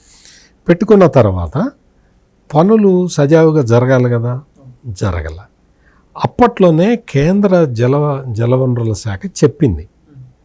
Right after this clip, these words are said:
"కీలకమైన స్టేజిలో ఉంది పోలవరం, కాంట్రాక్టర్ని మార్చద్దు" అని చెప్పారు. జగన్మోహన్ రెడ్డి వినల. ఈయన ప్రయారిటీస్ డిఫరెంట్గా ఉన్నాయి.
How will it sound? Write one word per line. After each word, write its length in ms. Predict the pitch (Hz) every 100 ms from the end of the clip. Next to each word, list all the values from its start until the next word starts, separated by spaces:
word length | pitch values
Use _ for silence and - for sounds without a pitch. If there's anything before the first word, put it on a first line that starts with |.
| _ _ _ _ _ _ -
"కీలకమైన 840 | 143 208 233 233 208 196 190 185
స్టేజిలో 640 | 185 - - 151 151 147 139
ఉంది 200 | 131 143
పోలవరం, 640 | 123 107 107 95 85 147 - _ _ _ _ _ _ _ _ _ _ _ -
కాంట్రాక్టర్ని 720 | 156 254 269 214 - 131 165
మార్చద్దు" 1000 | 170 98 104 107 - 98 80 90 90 78 - _ _ _ 143 139 _ _ _ _ _ _ _
అని 140 | - 208 143
చెప్పారు. 440 | 110 95 - _ _ _ _ _ _ _ _ _ _ _ _ -
జగన్మోహన్ 560 | 107 165 214 185 139 143
రెడ్డి 180 | 143
వినల. 480 | 151 92 101 107 87 - _ _ _ _ _ _
ఈయన 220 | 139 185 185
ప్రయారిటీస్ 760 | - 143 170 185 180 170 -
డిఫరెంట్గా 600 | 165 131 131 156 139 107
ఉన్నాయి. 260 | 85 73 -